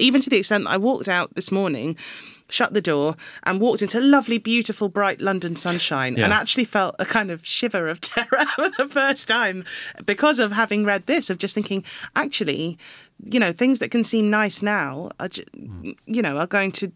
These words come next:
Speaker 1: destroy our way of life. I mean, do you feel yourself a bit frightened having written it?
Speaker 2: Yeah, yeah, it, it did change the way I was thinking about it, and I, I know exactly that feeling that you describe of discomfort. You think, God,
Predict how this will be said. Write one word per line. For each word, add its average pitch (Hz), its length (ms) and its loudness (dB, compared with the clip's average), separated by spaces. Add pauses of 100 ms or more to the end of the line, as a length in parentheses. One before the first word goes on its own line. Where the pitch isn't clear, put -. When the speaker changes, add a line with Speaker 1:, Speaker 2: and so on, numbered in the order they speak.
(300)
Speaker 1:
destroy 202 480 2
our 175 160 2
way 175 200 0
of 170 100 -6
life. 220 420 -4
I 165 60 -8
mean, 185 140 -4
do 247 100 4
you 262 80 2
feel 247 280 2
yourself 233 720 0
a 175 80 0
bit - 200 2
frightened 165 460 0
having 156 760 -6 (120)
written 170 360 -2
it? - 260 -8
Speaker 2:
Yeah, 127 200 2 (120)
yeah, 170 360 0
it, - 240 0
it 120 180 0
did 147 240 2 (300)
change 107 380 0
the 98 100 2
way 92 440 2 (460)
I 95 120 -2
was 90 180 -4
thinking 98 260 -2
about 80 320 0
it, 87 120 0
and 90 240 0 (560)
I, 127 180 2
I 120 100 2
know 131 140 4
exactly 120 380 2
that 117 160 0
feeling 104 260 2
that 95 100 2
you 98 160 2
describe 92 540 0
of 85 320 0 (600)
discomfort. 120 840 0 (500)
You - 80 -8
think, 104 140 -4
God, - 160 -2